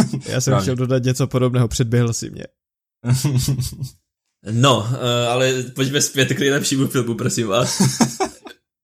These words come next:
Speaker 3: Eh, vy jste všichni, my jsme, vy všichni, nebo my všichni jsme viděli Králíčka Jojo.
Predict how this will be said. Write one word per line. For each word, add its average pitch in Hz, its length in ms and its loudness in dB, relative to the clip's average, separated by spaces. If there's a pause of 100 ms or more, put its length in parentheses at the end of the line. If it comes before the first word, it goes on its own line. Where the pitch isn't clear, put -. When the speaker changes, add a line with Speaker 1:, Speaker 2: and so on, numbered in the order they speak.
(260)
Speaker 3:
Eh, 135 600 0
vy 123 220 -4
jste - 180 0
všichni, 175 500 -2
my 143 80 -4
jsme, 139 120 0 (400)
vy 131 140 2
všichni, 127 360 -2
nebo 120 160 0
my 135 120 2
všichni 156 280 -4
jsme 143 120 -2
viděli 131 300 2
Králíčka 123 460 0
Jojo. 123 560 2